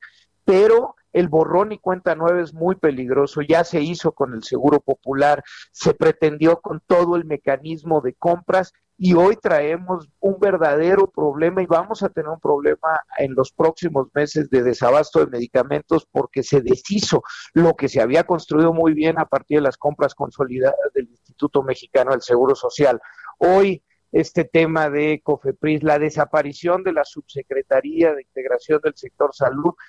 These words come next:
que vigilaba todos los temas de calidad a lo largo y ancho del sistema. Insisto, no era perfecto, pero el sistema de salud iba bien. Yo, yo te diría,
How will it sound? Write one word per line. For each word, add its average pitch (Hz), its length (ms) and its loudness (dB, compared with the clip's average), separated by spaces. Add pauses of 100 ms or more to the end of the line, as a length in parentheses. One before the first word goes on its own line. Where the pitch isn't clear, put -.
(220)
que 151 160 2
vigilaba 156 800 -2 (320)
todos 165 240 2
los 147 240 -4
temas 160 340 -2
de 135 120 -12
calidad 135 640 0
a 147 60 0
lo 139 180 -4
largo 147 260 0
y 139 60 0
ancho 143 220 -4
del 127 100 -2
sistema. 160 420 -2
Insisto, 185 540 0 (560)
no 180 340 4
era 226 220 4
perfecto, 220 760 0 (360)
pero 156 260 2
el 151 120 -4
sistema 202 580 -2
de 165 80 -2
salud 156 440 -2
iba 147 220 0
bien. 139 280 -8
Yo, 156 320 0
yo 160 180 0
te 165 180 0
diría, 165 800 2